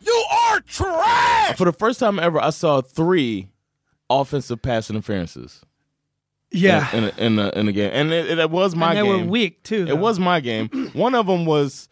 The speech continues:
Speaker 2: it was, uh, one, one pass interference was a defensive pass interference, and the player was nowhere on near that side of the field. It's impossible that it was a pass interference on that player.
Speaker 3: Right.
Speaker 2: And I didn't see any at all. It was just, <clears throat> uh,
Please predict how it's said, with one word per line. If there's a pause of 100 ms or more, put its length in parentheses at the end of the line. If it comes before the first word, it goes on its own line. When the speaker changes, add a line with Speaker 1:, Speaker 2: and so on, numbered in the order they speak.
(1000)
Speaker 2:
it
was,
uh,
one, (120)
one
pass
interference
was
a
defensive
pass
interference,
and
the
player
was
nowhere (480)
on
near
that
side
of
the
field. (320)
It's
impossible
that
it
was
a
pass
interference
on
that
player. (120)
Speaker 3:
Right.
Speaker 2:
And
I
didn't
see
any
at
all.
It
was
just, (100)
<clears throat>
uh,